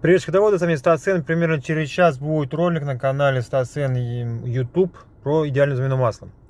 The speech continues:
Вот еще одни данные. Сейчас я уже катаюсь на новом масле, и до этого на пятьсот восьмом допуске у меня частенько просто так, с бухты-барахты,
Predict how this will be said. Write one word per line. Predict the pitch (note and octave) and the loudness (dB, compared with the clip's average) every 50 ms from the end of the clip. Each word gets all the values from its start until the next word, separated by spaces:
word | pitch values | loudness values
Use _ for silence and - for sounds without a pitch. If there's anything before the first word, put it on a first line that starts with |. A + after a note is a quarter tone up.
| - - - - - - - - _ - _ _ - - | -20 -20 -20 -20 -20 -20 -20 -20 _ -20 _ _ -6 0
Вот | D3+ F3 F3+ F#3 | 0 2 2 2
еще | E3+ - - F3+ | -2 2 4 4
одни | F3 D#3+ D3 E3 D#3 | 4 4 2 -4 -4
данные. | C#3 C3+ D#3 D3+ D3 C3+ C3 B2 A#2+ A2+ A2+ A2+ A2 G#2+ | -2 2 4 4 4 4 0 -2 -4 -4 -4 -6 -8 -10
Сейчас | - - C#3 B2 - D#3+ C#3+ B2 - - | -12 -14 -14 -6 -2 -2 -2 -2 -2 -4
я | C3+ B2 | -4 -4
уже | A#2 A#2 | -4 -4
катаюсь | A#2+ A#2+ - B2+ A#2 - | -6 -4 -4 -4 -4 -4
на | B2+ | -4
новом | B2+ B2 B2 B2+ | -2 -2 -2 0
масле, | C3+ D#3 E3 D#3+ - - C3+ B2 A#2 | 2 2 0 0 0 -4 -6 -6 -6
и | - - C#3 C#3 C3+ B2 | -8 -10 -10 -8 -6 -6
до | A2+ B2 | -2 0
этого | C3+ D#3 E3 - D3 C3 A#2+ | 0 0 0 -2 -2 -4 -2
на | A#2+ A#2+ A#2+ A#2 | 0 0 0 -2
пятьсот | - - - - C3+ B2+ B2 - | -2 -8 -6 -4 -4 -4 -4 -6
восьмом | B2 A#2+ A2 - B2+ B2 B2 | -8 -8 -6 -4 -6 -4 -4
допуске | C#3+ C3 C#3 B2 - - A2+ | -4 -6 -8 -12 -10 -10 -8
у | A2+ | -6
меня | A#2 B2 B2+ A#2 | -4 -2 -2 -4
частенько | - - - B2 A2 - - C#3 D3 D3 C#3 B2 - | -4 -6 -8 -8 -8 -8 -6 -4 -4 -4 -2 -4 -6
просто | A#2 - A2+ A2+ G#2+ - - | -8 -6 -6 -6 -6 -4 0
так, | C#3 C#3 B2 - | 0 0 0 -2
с | - - | -6 -10
бухты-барахты, | A#2+ A#2+ A#2 - - A2 G2+ A2 A#2 B2 B2 - - A2+ | -8 -8 -8 -8 -10 -10 -8 -4 -2 -2 -2 -2 -4 -12